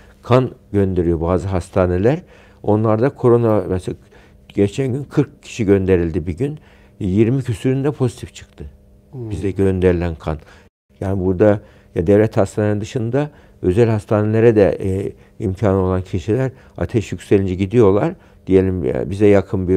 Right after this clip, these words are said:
Speaker 1: e, özel hastanede kırk kişi ateşim var diye başvuruyor. Yirmisinde covid çıktı.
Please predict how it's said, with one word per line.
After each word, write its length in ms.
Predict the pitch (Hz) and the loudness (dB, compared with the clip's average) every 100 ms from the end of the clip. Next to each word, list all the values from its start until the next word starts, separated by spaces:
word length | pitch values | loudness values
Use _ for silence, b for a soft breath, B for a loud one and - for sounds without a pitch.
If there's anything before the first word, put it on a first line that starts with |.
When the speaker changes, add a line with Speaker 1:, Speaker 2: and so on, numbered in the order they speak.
| 71 | 2
Speaker 1:
e, 80 | - - - 82 78 | 0 -6 -14 -10 -6
özel 260 | 87 98 | -2 0
hastanede 480 | 95 90 90 85 92 | 0 -2 -4 -4 -4
kırk 340 | - - 107 | -6 -8 -8
kişi 380 | - - 95 87 b b b | -8 -2 2 2 b b b
ateşim 420 | 92 117 101 104 | -6 -4 -4 -2
var 160 | 98 85 | 0 0
diye 140 | 90 | 0
başvuruyor. 420 | 92 107 - 104 | 2 2 0 -2
Yirmisinde 500 | 131 117 110 - 113 123 | 2 2 2 -4 -6 -2
covid 260 | 123 107 - | -2 -2 -4
çıktı. 340 | - - - | -14 -18 -20